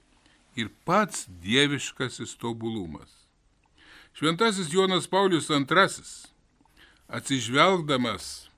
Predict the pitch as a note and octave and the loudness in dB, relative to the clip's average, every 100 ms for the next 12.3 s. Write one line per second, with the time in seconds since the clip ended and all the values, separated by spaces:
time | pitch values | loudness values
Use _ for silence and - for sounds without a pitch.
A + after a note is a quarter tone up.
0 | _ _ _ _ _ _ _ - C3 A#2+ | _ _ _ _ _ _ _ -10 -8 -6
1 | C#3+ G3 E3+ D3+ D3 C3+ - E3 F3+ C3+ | -2 0 0 0 -2 0 6 6 6 0
2 | C3 A2+ - A#2+ C3+ A#2+ - E3+ D3 G#2 | -2 -4 -6 -4 -4 -4 0 0 0 0
3 | B2+ A2 F2 - F3+ F#3 A2+ E2+ - - | 0 0 -4 -4 -2 0 -2 -6 -14 -20
4 | _ _ _ _ _ _ - - A2 A#2+ | _ _ _ _ _ _ -14 -10 -2 6
5 | C3+ F3+ E3+ B2+ F#2 D2+ _ _ _ _ | 8 8 4 -4 -4 -8 _ _ _ _
6 | - C#3 A#2 F#2+ D#3 F3 D#3+ D3+ B2+ A2 | -2 0 2 0 0 2 2 0 -2 -6
7 | - A#2+ G#2+ G2+ C#3 F#3 E3 F3 D3 A2+ | -4 -4 -2 4 6 6 2 0 0 -2
8 | E3 D#3 D#3 D3 - _ _ - - A#2 | -2 0 0 0 -6 _ _ -20 -6 2
9 | C3 C#3 - C3+ C3 B2 _ _ _ _ | 2 2 0 0 0 -2 _ _ _ _
10 | _ _ _ _ G2+ G#2+ C3 A2+ B2+ A#2+ | _ _ _ _ -8 -4 -2 -2 -2 -4
11 | A#2+ G#2 G#2 A2+ A2+ A2 - F#2+ F#2 F2+ | -6 -2 2 2 0 -4 -6 -4 -2 -4
12 | - D2 | -6 -14